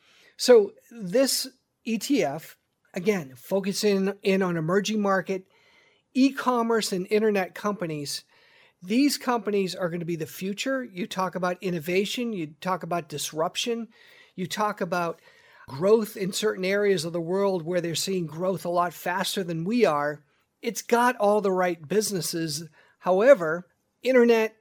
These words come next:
e-commerce has fallen off precipitously in the last twelve months.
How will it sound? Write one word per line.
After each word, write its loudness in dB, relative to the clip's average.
e-commerce -2
has 0
fallen 2
off -2
precipitously -2
in -4
the -4
last -2
twelve 0
months. -8